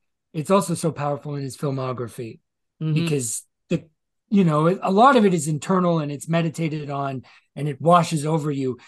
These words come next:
Speaker 1: So to sort of see that expression between two people done literally, I suppose, in any other movie, we're not talking about this, but in a Terrence Malick movie,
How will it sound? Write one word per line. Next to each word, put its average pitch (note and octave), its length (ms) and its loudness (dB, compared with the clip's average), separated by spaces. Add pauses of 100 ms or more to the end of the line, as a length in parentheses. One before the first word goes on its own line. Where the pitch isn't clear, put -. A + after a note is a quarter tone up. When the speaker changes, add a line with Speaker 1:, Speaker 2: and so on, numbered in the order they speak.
(120)
Speaker 1:
So - 160 2
to G3 80 6
sort G#3 260 6
of F#3+ 120 2
see F#3+ 640 0
that E3+ 240 4
expression E3 600 -4
between D#3+ 440 0
two D#3+ 200 -2
people C#3+ 580 -6 (540)
done D#3 460 2 (840)
literally, E3 720 4
I C#3 80 -4
suppose, C3+ 840 -6 (380)
in F3 160 4
any G3+ 200 6
other E3 140 4
movie, E3 220 4
we're D3 100 0
not D3+ 180 0
talking D#3+ 200 0
about C3 160 -8
this, B2 120 -10
but D3 140 -6
in D3 80 0
a C3 80 -2
Terrence F#3 240 4
Malick F3+ 320 2
movie, B2 440 -8